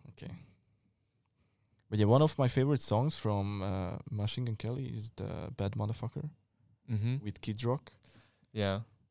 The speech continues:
Speaker 1: It's, yeah, it's really
Speaker 2: Yeah. But d-, but d-, did you know that, like, m-, the, m-, um, the mainly only reason that the metal scene do-, doesn't like him is because he beefed with Corey Taylor?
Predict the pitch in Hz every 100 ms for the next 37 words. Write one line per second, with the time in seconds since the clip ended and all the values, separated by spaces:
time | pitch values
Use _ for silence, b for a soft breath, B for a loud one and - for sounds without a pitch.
0 | - 104 - - - b b b b b
1 | b - 92 67 - - 95 95 95 90
2 | 117 _ - 95 - - _ _ _ -
3 | 117 117 - 123 120 117 123 - 123 139
4 | 139 131 127 117 110 110 104 107 101 _
5 | _ _ _ _ _ _ - 104 101 -
6 | - - - _ - - 113 117 _ -
7 | 104 113 107 101 - _ _ _ _ _
8 | _ _ - 107 76 110 120 123 123 120
9 | 101 123 123 117 120 107 110 107 107 104
10 | 101 - b b b - 110 110 113 -
11 | 113 104 101 98 - - 101 _ - 101
12 | 98 95 101 104 101 95 92 104 98 98
13 | 104 101 107 - 101 98 - 85 92 139